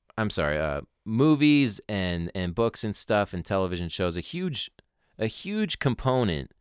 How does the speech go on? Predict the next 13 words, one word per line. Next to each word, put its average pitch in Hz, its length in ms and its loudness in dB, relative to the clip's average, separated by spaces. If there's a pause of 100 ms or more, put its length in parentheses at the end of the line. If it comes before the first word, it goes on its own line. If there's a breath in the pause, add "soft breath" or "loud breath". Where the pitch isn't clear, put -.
(760)
in 87 560 0
manipulating 95 800 0
the 73 80 -6
masses. - 640 -8 (120)
Entertainment, 123 720 0 (420)
it, 104 220 -6
it 113 120 -4
is 110 120 -2
so 135 300 2
huge. 104 340 -2
And 98 140 -2
we 117 100 -2
think, 175 460 -4